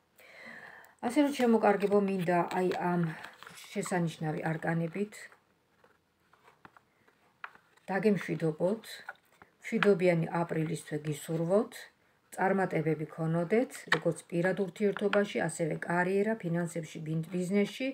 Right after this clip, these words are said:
ჯანმრთელობის თვალსაზრისით და თქვენს ჩანაფიქრში. აა, გამოიწერეთ ტაროს არხი, რომ გქონდეთ წვდომა საჯარო გაშლებთან,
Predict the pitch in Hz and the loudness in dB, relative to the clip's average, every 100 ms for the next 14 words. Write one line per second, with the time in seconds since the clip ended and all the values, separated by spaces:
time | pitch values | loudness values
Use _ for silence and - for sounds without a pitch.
0 | - - - - 175 185 214 208 208 226 | -8 -20 -20 0 0 2 2 2 4 2
1 | - 208 214 208 220 220 262 - 302 - | 4 2 4 2 0 0 -4 -2 -2 0
2 | 220 233 - 165 156 - - - - - | -2 -2 -4 -2 -2 -6 -12 -12 -10 -6
3 | 175 160 _ _ _ _ _ _ _ - | -6 -8 _ _ _ _ _ _ _ -20
4 | - - - - _ - 185 180 175 170 | -20 -20 -20 -20 _ -2 2 4 4 4
5 | 233 240 214 175 160 160 165 165 160 160 | 6 8 8 6 0 0 -2 -2 -2 -2
6 | 160 160 208 233 226 180 165 - 170 160 | -4 -4 -4 -4 0 0 0 -2 -2 -2
7 | 156 - - 165 180 165 160 - 156 160 | -6 -8 -16 -4 -2 -2 -4 -6 -4 -2
8 | 156 165 160 170 196 196 - 233 254 | -4 -4 -4 -4 -4 -4 0 2 2